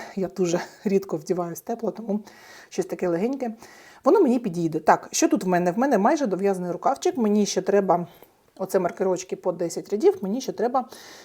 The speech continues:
десять рядів лицьової гладі і резинку. Резинку я буду робити трошки вужчу, ніж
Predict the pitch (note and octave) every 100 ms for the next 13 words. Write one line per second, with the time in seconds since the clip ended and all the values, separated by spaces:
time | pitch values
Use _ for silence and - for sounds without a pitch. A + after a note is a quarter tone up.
0 | - E3+ F#3 F3+ E3 E3 F3 E3 F#3 F#3+
1 | F#3+ F#3 F#3+ F3+ F3 C#4 E4+ D4+ - B3
2 | A#3 G#3 F3 E3+ F3 F#3+ E4 C4+ G3 A3+
3 | A3+ F#3 F3+ G#3+ G#3+ F#3 G3 G3 E3 F3
4 | G3 - - F3 F3+ F#3 E3+ -